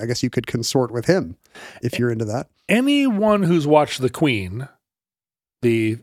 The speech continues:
Speaker 2: uh, the fabulous miniseries.
Speaker 1: You always call it The Queen.
Speaker 2: What is it called?
Speaker 1: The Crown.
Speaker 2: The Crown. Anyone who has watched The Queen knows that it is a, A, great television, and B, um,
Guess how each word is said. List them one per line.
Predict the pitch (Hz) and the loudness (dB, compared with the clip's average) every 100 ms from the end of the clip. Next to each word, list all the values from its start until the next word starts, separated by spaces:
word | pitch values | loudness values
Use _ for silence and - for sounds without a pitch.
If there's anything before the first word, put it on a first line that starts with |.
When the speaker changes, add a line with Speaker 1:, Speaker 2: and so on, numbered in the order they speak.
| - | -6
Speaker 2:
uh, | 117 104 104 | -4 -2 -4
the | 107 | -4
fabulous | 110 139 127 110 101 - - - _ 135 | 2 4 4 0 -2 -4 -10 -14 _ -2
miniseries. | 139 120 - 107 92 104 143 | 0 0 -2 -6 -8 -12 4
Speaker 1:
You | 160 | 6
always | 175 196 | 6 6
call | 226 208 | 4 4
it | 185 | 2
The | |
Queen. | 185 190 95 - _ _ _ - | 2 2 2 -6 _ _ _ 0
Speaker 2:
What | 139 | 2
is | 143 | 2
it | 120 | -2
called? | - 80 - | -6 -12 -4
Speaker 1:
The | |
Crown. | 143 139 - - _ _ _ - | 0 0 0 -12 _ _ _ -14
Speaker 2:
The | - 170 | 2 4
Crown. | 196 156 101 143 170 _ _ - - | 6 4 2 -6 -10 _ _ -16 2
Anyone | 196 262 220 196 | 4 4 2 4
who | 180 | 4
has | 165 139 | 4 4
watched | 139 139 - | 2 2 -4
The | 143 | -6
Queen | - 101 85 98 - _ - - - _ - _ _ | -4 -8 -8 -14 -18 _ -18 -18 -18 _ -20 _ _
knows | 135 160 165 160 139 | 2 4 4 2 4
that | 139 135 | 4 4
it | 127 | 2
is | 127 120 | 2 0
a, | 120 - _ - | -4 -10 _ -2
A, | 135 123 | 0 0
great | 123 135 151 | 2 2 4
television, | 143 127 117 135 151 | 4 4 2 0 0
and | 139 131 | 0 0
B, | 117 180 165 156 175 180 - | 0 2 2 2 0 -2 -6
um, | - 135 135 131 131 135 | 0 0 0 -2 -4 -10